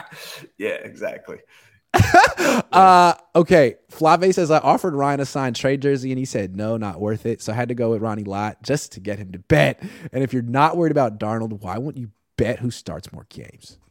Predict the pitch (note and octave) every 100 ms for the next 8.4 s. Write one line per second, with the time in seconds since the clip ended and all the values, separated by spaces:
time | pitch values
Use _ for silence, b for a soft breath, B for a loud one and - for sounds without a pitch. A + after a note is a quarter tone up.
0 | _ b b b b - D3 C3 A2 C#3+
1 | C3 G#2+ A#2 B2 G#2 G2 - - _ _
2 | - D#3 C#3+ B2+ B2+ A2 A2 A2+ C3+ C3
3 | - C3 A#2 G#2 A2+ A#2 A2+ B2 A2 A2
4 | A2 - G#2 G#2 G#2 G2 F#2+ F#2+ G2 G2
5 | G#2 - F#2 G2+ G2 G#2 G#2 G2 G2 G#2
6 | A#2 A2+ G#2 G#2 G2+ F#2 G#2+ - F2+ A2
7 | F#2+ - F#2 C3+ B2 A2+ B2 C3 A2 G#2+
8 | G2+ F2+ A#2 G3